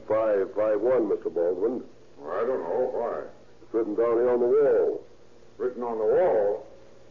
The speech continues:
Speaker 2: Well, if it's written on the wall, that pig did it. Missus Baldwin or I wouldn't think of writing on the wall.
Speaker 1: Well, let's play a little game and find out whose number this is.
Speaker 2: What are you going to do?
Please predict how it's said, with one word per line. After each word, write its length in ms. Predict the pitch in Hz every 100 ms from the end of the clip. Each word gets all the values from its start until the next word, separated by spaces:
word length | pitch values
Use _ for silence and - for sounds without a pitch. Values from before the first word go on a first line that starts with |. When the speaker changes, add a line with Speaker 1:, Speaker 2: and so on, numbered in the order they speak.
| - -
Speaker 2:
Well, 200 | 104 135
if 120 | 139 139
it's 80 | 147
written 240 | 160 156
on 160 | 151 170
the 80 |
wall, 340 | 175 160 139 151
that 280 | 147 156 -
pig 220 | 165 156
did 140 | 185 160
it. 260 | 117 - - - - -
Missus 300 | 104 135 135 117
Baldwin 360 | 147 147 156
or 120 | 156 160
I 200 | 143 160
wouldn't 360 | 151 165 151
think 180 | 180 135
of 80 | 104
writing 280 | 101 95 92
on 160 | 92
the 60 | 87
wall. 460 | 90 80 69 58 - - - - 85
Speaker 1:
Well, 640 | 98 143 139 110 87 71 - - -
let's 160 | 139 - -
play 160 | 151
a 100 | 139
little 280 | 127 127 110
game 400 | 107 135 165 190
and 200 | 131 113
find 380 | 120 131 127 117
out 260 | 131 147 123
whose 240 | 147 131
number 300 | 139 160 156
this 240 | 156 170 -
is. 540 | 196 143 87 - - - - - - - - - - - - - - - - -
Speaker 2:
What 120 | 143
are 60 | 135
you 140 | 123
going 220 | 113 107
to 80 | 92
do? 360 | 80 82 67